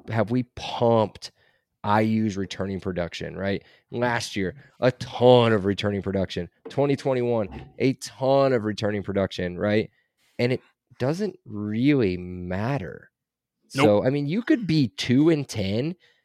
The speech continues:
Speaker 1: and return ninety percent of your production. It doesn't mean that you're gonna be any better than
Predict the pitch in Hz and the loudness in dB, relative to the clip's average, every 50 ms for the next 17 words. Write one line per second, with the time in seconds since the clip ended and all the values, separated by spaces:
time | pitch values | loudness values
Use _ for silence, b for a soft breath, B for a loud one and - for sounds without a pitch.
0 | _ _ _ - 143 147 147 151 139 - - - 151 151 143 131 117 110 113 123 | _ _ _ -2 0 2 2 2 0 0 0 -2 -2 -2 0 0 0 2 2 2
1 | 135 135 143 139 127 - 135 120 - - 120 123 113 117 113 110 - - 101 95 | 0 0 0 -2 0 0 -2 -2 0 0 0 0 0 0 0 0 0 0 0 2
2 | 107 110 - - - 95 92 92 92 90 110 107 110 107 123 117 87 113 110 107 | 2 0 0 -2 -2 -2 -2 -4 -2 2 2 2 4 2 0 -2 -2 -4 -4 -2
3 | 107 110 110 104 - - 104 98 92 104 101 101 101 92 90 98 98 95 95 90 | -2 -2 -2 -4 -4 -4 -4 -2 -2 -2 -2 0 -2 -2 -2 -2 -2 -2 -2 -4
4 | - _ _ _ _ _ - 120 120 127 135 131 123 104 92 104 107 110 104 95 | -6 _ _ _ _ _ -4 -2 0 0 0 -2 -2 0 0 2 2 2 2 0
5 | 87 85 95 92 92 - | 0 -2 -4 -4 -6 -8